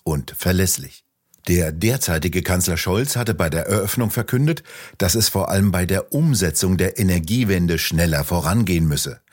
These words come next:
Um die sogenannten Klimaschutzziele zu erreichen, müssten in Deutschland täglich im Schnitt bis zu fünf Windräder sowie Solaranlagen auf einer Fläche von über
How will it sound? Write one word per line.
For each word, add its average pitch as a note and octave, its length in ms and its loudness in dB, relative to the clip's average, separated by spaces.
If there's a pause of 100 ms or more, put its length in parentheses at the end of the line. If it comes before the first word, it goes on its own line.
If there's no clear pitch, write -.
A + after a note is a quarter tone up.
(340)
Um G2 280 2
die E2 180 0
sogenannten E2 800 0
Klimaschutzziele F#2 1200 0
zu G2 160 0
erreichen, G2+ 560 0 (240)
müssten C#3+ 360 0
in G#2 120 2
Deutschland A#2 440 -2
täglich A2+ 400 -2
im G2 100 2
Schnitt A2 320 -2
bis - 240 0
zu G2 160 -2
fünf G#2+ 420 0
Windräder F2 600 0 (340)
sowie D2+ 300 0
Solaranlagen E2+ 840 0
auf - 220 -4
einer D#2+ 220 -2
Fläche F2 300 -2
von D#2+ 200 0
über E2+ 320 0